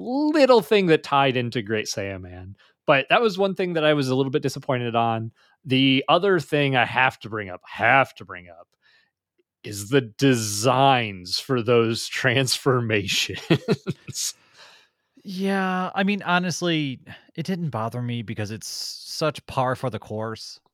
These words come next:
Speaker 2: It's, we've seen that kind of transformation where it's just like, "Oh, yellow hair, slightly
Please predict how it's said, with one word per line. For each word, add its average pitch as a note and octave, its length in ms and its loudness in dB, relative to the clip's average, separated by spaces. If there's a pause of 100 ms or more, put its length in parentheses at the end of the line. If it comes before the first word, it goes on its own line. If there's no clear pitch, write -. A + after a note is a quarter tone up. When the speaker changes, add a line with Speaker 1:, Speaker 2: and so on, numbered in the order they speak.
(100)
Speaker 2:
It's, B2+ 400 -8 (500)
we've D#3+ 300 0
seen F3 380 -4
that D3 180 0
kind C#3+ 180 -2
of A#2 80 -8
transformation A#2+ 720 -4
where G2 80 -8
it's F#2+ 100 -12
just G#2+ 200 -10
like, G2 160 -8
"Oh, D#3+ 100 0
yellow B2+ 320 -2
hair, C#3+ 240 -2 (160)
slightly F#2+ 800 -6